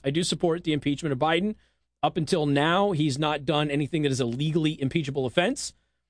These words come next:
Um, I know that a lot of people are like, "Well, because of the southern border, it's an impeachable offense." By the way, the, um, the Senate in Arizona has filed articles of impeachment, uh, against the Homeland Secretary. We'll see if that goes anywhere. I doubt it will, but I'm just letting you know.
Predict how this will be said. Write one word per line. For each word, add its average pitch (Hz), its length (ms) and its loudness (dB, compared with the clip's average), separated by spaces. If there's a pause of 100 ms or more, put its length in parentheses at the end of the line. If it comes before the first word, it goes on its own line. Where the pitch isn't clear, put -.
(220)
Um, 131 160 0
I 135 40 4
know 151 100 4
that 147 60 2
a - 20 4
lot 147 180 2
of 156 60 -2
people 156 180 0
are 143 60 4
like, 131 180 0
"Well, 139 120 2
because 160 200 -2
of 139 80 -10
the 123 60 -8
southern 123 260 0
border, 214 440 2
it's 180 120 -6
an 180 60 0
impeachable 180 340 -2
offense." 165 300 -2
By 214 160 2
the 214 60 0
way, 202 140 2
the, 170 280 0
um, 139 400 0 (720)
the 147 120 -2
Senate 285 460 2
in 180 260 2
Arizona 160 760 0 (440)
has 147 220 2
filed 190 380 2
articles 175 460 2
of 143 140 -2
impeachment, 147 760 -2 (420)
uh, 131 300 2
against 151 540 0
the 139 240 2
Homeland 156 460 2
Secretary. 95 460 -8 (1300)
We'll 139 100 -2
see 175 100 2
if 170 60 0
that 139 160 2
goes 214 240 2
anywhere. 127 360 2
I 117 80 -8
doubt 107 200 -2
it 90 80 -12
will, 185 260 2
but 143 200 0
I'm 139 80 0
just 123 120 -6
letting 113 160 -4
you 123 60 2
know. 101 180 -2